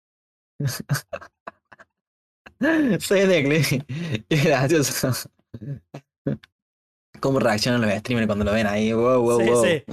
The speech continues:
Speaker 2: Sí, sí. Es que
Speaker 1: Not
Speaker 2: es muy,
Speaker 1: cool, man.
Speaker 2: es,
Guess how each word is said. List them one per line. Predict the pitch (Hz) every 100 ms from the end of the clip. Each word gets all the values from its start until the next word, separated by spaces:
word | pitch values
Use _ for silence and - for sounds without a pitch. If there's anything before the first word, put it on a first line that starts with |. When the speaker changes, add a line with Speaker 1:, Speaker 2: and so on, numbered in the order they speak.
| 143 143 - 113 -
Speaker 2:
Sí, | - 170
sí. | 175 160 139 _ _ - 127 120 _ _
Es | 185
que | 127
Speaker 1:
Not | 151
Speaker 2:
es | 165
muy, |
Speaker 1:
cool, | 160 143
man. | 110 113 127 156 147 - 123
Speaker 2:
es, | 180